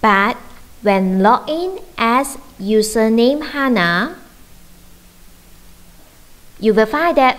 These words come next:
only workers in general workers group.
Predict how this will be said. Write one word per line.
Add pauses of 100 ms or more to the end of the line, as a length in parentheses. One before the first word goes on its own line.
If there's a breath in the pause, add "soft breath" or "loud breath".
only
workers
in
general
workers (100)
group.